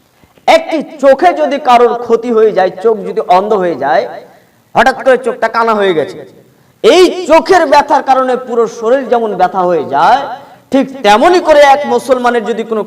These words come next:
কষ্ট পৌঁছে, তাহলে অপর মুসলমানের সেই কষ্ট অনুভব করা উচিত। কেন? এক মুসলমান, অপর মুসলমান,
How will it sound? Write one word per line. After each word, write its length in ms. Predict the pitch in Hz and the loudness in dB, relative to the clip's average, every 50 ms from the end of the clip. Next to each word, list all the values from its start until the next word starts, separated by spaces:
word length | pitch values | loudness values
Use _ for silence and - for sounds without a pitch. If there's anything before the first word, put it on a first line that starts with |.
| 220 233 | -2 2
কষ্ট 320 | 269 302 277 - 285 294 | 2 2 2 0 -2 -4
পৌঁছে, 540 | 262 - 233 233 226 214 - - 170 196 254 302 330 - 269 311 - - - - | -2 0 0 0 0 0 0 -2 0 2 4 4 4 2 0 -6 -10 -12 -6 0
তাহলে 240 | - 220 233 220 214 220 226 226 | 2 2 4 2 0 0 0 2
অপর 340 | 247 294 - - 330 302 | 2 2 2 0 -2 -2
মুসলমানের 560 | 277 269 262 - - 262 254 247 240 240 240 214 | -2 -2 -4 -4 -4 -8 -6 -6 -6 -6 -6 -8
সেই 260 | - - 240 226 226 - | -6 -4 -4 -4 -4 -4
কষ্ট 280 | 220 226 - - - 220 | -6 -6 -6 -8 -12 -12
অনুভব 380 | - 196 220 220 202 208 202 190 - - | -10 -8 -6 -4 -2 -2 -2 -2 -2 -2
করা 200 | 202 190 190 - - | -2 -2 -2 -2 -4
উচিত। 360 | 180 180 180 185 175 170 - | -6 -8 -6 -8 -10 -10 -6
কেন? 140 | - 170 180 202 247 294 247 202 247 294 - - - _ _ - | -4 -4 0 0 0 0 -2 -4 -10 -16 -18 -20 -20 _ _ -2
এক 180 | 165 156 - - | -2 -2 -2 -4
মুসলমান, 560 | - 151 220 240 - 285 294 294 285 302 294 | -4 -2 -2 -2 -2 -2 -4 0 0 0 -2
অপর 460 | 262 294 302 - - - 220 233 214 | -2 -4 0 0 0 2 0 -2 -4
মুসলমান, 560 | 214 214 214 214 220 233 190 160 180 233 233 | -4 -4 -6 -4 -4 -4 -2 -2 -2 -4 -4